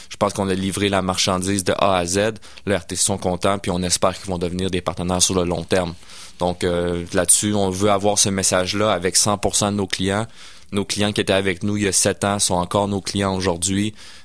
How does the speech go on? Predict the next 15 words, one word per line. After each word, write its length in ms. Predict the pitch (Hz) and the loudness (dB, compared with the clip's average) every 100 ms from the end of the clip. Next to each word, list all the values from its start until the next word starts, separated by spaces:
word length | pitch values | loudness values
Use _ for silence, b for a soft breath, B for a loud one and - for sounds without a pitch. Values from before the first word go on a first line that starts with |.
| B | B
Euh, 380 | - 80 82 85 | -2 0 0 0
bien 240 | 85 95 95 | 0 2 6
sûr, 220 | 113 101 | 6 4
on 100 | 95 | 2
a 80 | 95 | 0
évolué, 560 | 95 98 95 98 107 | 2 0 2 0 0
nos 160 | 104 90 | -2 -2
prix 220 | - 110 | -2 0
ont 120 | 104 | 2
augmenté, 600 | 98 98 95 92 110 104 | 0 0 0 0 -2 0
mais 100 | 98 | 0
nos 140 | 90 87 | -2 -2
clients 260 | - 95 | 0 0
nous 100 | 95 | 2
suivent. 460 | 92 - 101 104 | 2 4 2 0